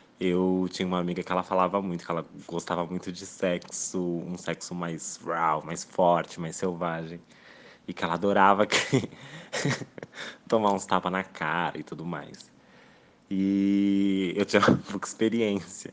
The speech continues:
E aí, uma vez eu saí com um boy, e eu tava na casa dele, aí a gente tava <laughs> transando. E aí, eu ainda tava naquela época muito preocupado com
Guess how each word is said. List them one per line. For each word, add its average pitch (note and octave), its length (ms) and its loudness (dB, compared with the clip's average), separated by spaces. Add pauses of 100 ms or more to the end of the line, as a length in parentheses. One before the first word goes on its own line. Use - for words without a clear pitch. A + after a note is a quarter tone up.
(800)
E G2+ 160 4
aí, G2+ 540 8
uma F#2+ 180 2
vez F2 180 0
eu F2+ 60 -4
saí F2 200 4
com F#2 160 -4
um F2+ 80 -2
boy, F2 400 2 (840)
e - 40 2
eu F2 100 4
tava D#2+ 180 -2
na E2+ 100 0
casa E2+ 320 -2
dele, E2 360 -2
aí F#2+ 80 2
a F2+ 40 2
gente F2 180 -4
tava - 280 -4
<laughs> - 0 -
transando. E2 720 -2 (1120)
E G#2 160 2
aí, G#2+ 960 6 (420)
eu A2+ 100 4
ainda A#2 120 8
tava B2+ 140 6
naquela A#2+ 280 6
época G#2 200 2
muito A#2 180 0
preocupado A2 480 4
com G2+ 160 -2